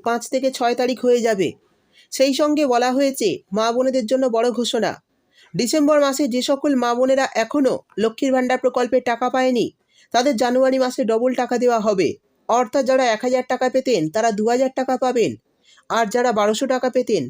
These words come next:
তারা দু হাজার চারশো টাকা পাবেন। তো বন্ধুরা, বুঝতেই পারলেন এই জানুয়ারি মাসে কারা কারা অতিরিক্ত টাকা পাবে এবং কাদের অ্যাকাউন্টে কবে থেকে টাকা দেওয়া শুরু হবে, সমস্ত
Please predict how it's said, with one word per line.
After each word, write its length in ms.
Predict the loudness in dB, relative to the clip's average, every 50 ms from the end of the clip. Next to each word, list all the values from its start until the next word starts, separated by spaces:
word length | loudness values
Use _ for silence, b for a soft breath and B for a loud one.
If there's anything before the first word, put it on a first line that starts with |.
| -10 _ _
তারা 180 | -2 -2 0 0
দু 100 | 0 -2
হাজার 240 | -2 0 0 -2 -2
চারশো 320 | -2 -4 -4 -4 -4 -4 -2
টাকা 220 | -2 -2 -2 -2
পাবেন। 340 | -2 -2 0 0 0 0 0 -4 -6 -12 _ _ _ _ _ _ _ _ _ _ B B B B B B
তো 80 | 0 0 2 2
বন্ধুরা, 360 | 2 2 2 2 2 2 2 0
বুঝতেই 380 | 0 -2 -2 -2 -2 -2 0
পারলেন 360 | 0 0 0 2 2 0 0 -2 -6 _ _
এই 140 | -2 -2 0 0
জানুয়ারি 380 | 0 0 2 2 2 2 2
মাসে 240 | 2 0 0 0 -4
কারা 220 | -2 -2 -2 -2 -2
কারা 200 | -2 -2 -4 -4 -2
অতিরিক্ত 380 | -4 -4 -2 -2 -4 -4 -2 -2 -2
টাকা 240 | -2 0 -2 -2 -2
পাবে 280 | 0 0 0 0 0 -2 -2 -8 _ _ _ _ B B B B B
এবং 240 | 0 0 2 2 0 0 0
কাদের 280 | -2 0 0 2 2
অ্যাকাউন্টে 480 | 2 0 0 0 0 2 2 2 0 0
কবে 240 | 0 0 -2 -2 0
থেকে 180 | -2 -2 -2 -2
টাকা 220 | -2 -2 -4 -4 -2 0
দেওয়া 180 | 0 0 0 0
শুরু 200 | -2 -2 -2 0
হবে, 280 | 0 0 0 0 0 -2 -2 -6 _ _ _ _
সমস্ত 400 | -4 -4 -2 0 0 -2 0 0